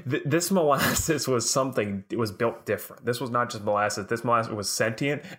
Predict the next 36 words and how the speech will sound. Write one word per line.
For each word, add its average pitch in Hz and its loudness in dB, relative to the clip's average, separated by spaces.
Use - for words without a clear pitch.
out 127 2
to 127 2
kill, 110 0
and 110 -2
has 113 0
an 107 0
afterlife, 95 -2
and 104 -2
haunts 110 0
the 113 -4
streets 113 -2
of 101 -4
Boston. 95 0
Like, 135 2
I - -2
mean, 147 2
I 151 0
guess 175 0
I'm 127 0
sure 151 0
that 123 -2
there's, 117 0
like, 92 -4
chemical 113 -2
properties 107 2
that 98 -2
maybe 107 -2
some 110 0
molasses 101 0
is 95 -2
somehow, 110 2
like, 95 -4
maintained 101 -4
in 98 -2
the 95 -2
road. 95 0